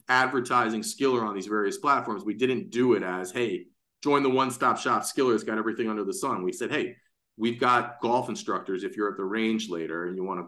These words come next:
golf instructor, no longer do you have to schedule the person later.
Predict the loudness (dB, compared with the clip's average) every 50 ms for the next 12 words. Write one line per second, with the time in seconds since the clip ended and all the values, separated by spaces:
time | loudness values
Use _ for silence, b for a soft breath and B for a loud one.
0 | -8 _ -2 -2 -2 -2 -4 -8 -10 -8 -6 -6 -6 -6 -6 -4 -4 -4 -4 -4
1 | -4 -2 0 0 2 2 4 4 4 4 4 4 4 4 2 0 -2 -8 -12 -6
2 | -6 -6 -4 -2 -2 -4 -2 -4 -4 -6 -6 -8 -10 -14 -14 -16 -16